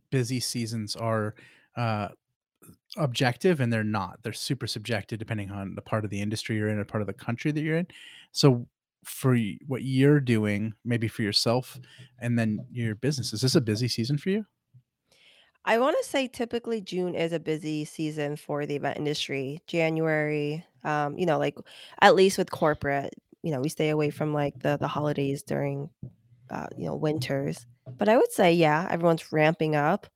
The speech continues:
Speaker 2: getting, and everything is in person now, and, you know, we, all those concessions. But I'm keeping us on time. So,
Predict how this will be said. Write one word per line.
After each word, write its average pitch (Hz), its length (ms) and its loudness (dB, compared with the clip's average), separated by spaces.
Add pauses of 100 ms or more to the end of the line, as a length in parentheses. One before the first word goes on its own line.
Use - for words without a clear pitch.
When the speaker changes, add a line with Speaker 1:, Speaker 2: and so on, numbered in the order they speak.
(260)
Speaker 2:
getting, 160 400 -2 (380)
and 196 140 12
everything 190 400 8
is 180 100 4
in 165 120 6
person 185 440 6
now, 190 500 4
and, 165 220 2
you 156 80 0
know, 104 240 -4
we, 156 200 -2 (200)
all 156 200 4
those 165 200 4
concessions. 185 920 -6 (680)
But 202 160 12
I'm 226 120 12
keeping 262 300 8
us 220 100 10
on 180 160 6
time. 156 460 -4 (180)
So, 151 560 2